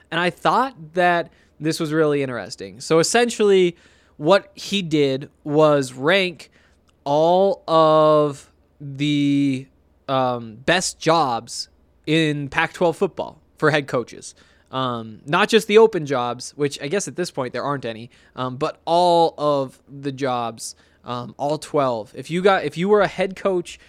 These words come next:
and you got to pick where you wanna go, where would you choose? And I thought that that was a really interesting conversation. Um, I thought we'd run through it. Maybe I'd, uh, share some of my thoughts on it. Um,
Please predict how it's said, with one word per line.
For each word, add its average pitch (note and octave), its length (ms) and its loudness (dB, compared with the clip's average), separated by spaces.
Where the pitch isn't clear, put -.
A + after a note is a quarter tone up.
and C#3+ 160 -8
you E3 120 -4
got F3+ 220 0
to E3 60 -10
pick D#3+ 280 -4
where C#3 240 -2
you E3+ 160 -4
wanna E3 240 0
go, C3 400 -2
where F3 220 2
would A3+ 120 2
you G3 120 -6
choose? F3 400 -8
And F3+ 80 2
I F3+ 80 4
thought G3+ 220 4
that G3 60 -4
that F#3 120 4
was F3+ 160 4
a D#3+ 60 0
really E3 260 4
interesting D#3 380 -2
conversation. C#3 720 -4
Um, B2+ 500 -2
I D3 80 -6
thought A#3+ 140 4
we'd A3+ 100 2
run A#3 160 2
through B3+ 240 6
it. A#3+ 200 6
Maybe G#3+ 520 2
I'd, G3 280 2
uh, F3+ 240 0
share F#3+ 260 -2
some F#3 240 -6
of F3 240 -8
my D3+ 280 -10
thoughts F3 280 -4
on F#3 200 -4
it. F#3 160 -8
Um, C3 480 -8